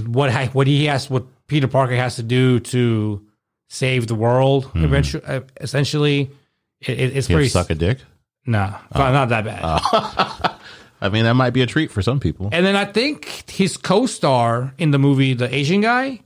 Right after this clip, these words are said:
Speaker 2: Mm-hmm.
Speaker 1: I think he became, like, skinny as fuck in real life now.
Speaker 2: Yeah, I know he lost weight.
Speaker 1: He's, like, super skinny. He looks like, uh, like a pit bull now.
Speaker 2: He's you.
Speaker 1: That's
Speaker 2: So
Speaker 1: right.
Speaker 2: what did you think about the Andrew Tate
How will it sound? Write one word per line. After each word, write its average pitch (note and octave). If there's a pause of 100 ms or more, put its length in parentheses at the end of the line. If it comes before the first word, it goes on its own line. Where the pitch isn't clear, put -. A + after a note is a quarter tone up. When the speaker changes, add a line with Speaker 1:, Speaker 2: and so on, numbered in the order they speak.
Speaker 2:
Mm-hmm. F2 (1300)
Speaker 1:
I E3
think A#3
he G#3+
became, F#3 (160)
like, C#3+
skinny G3
as D#3
fuck F#3+
in D3
real E3
life E3
now. F#2+ (260)
Speaker 2:
Yeah, B2
I B2+
know C#3+
he D3
lost G#2
weight. A2 (460)
Speaker 1:
He's, D#3+
like, F3+
super F#3+
skinny. A#2
He B2
looks D#3
like, D#3
uh, C#3+
like B2+
a -
pit F3+
bull A2
now. G#2 (1500)
Speaker 2:
He's G#2+
you. E3 (1800)
Speaker 1:
That's G#2
Speaker 2:
So D3
Speaker 1:
right. C#3+
Speaker 2:
what D#3+
did A3
you G3+
think D#3+
about C#3
the B2
Andrew A#2+
Tate A#2+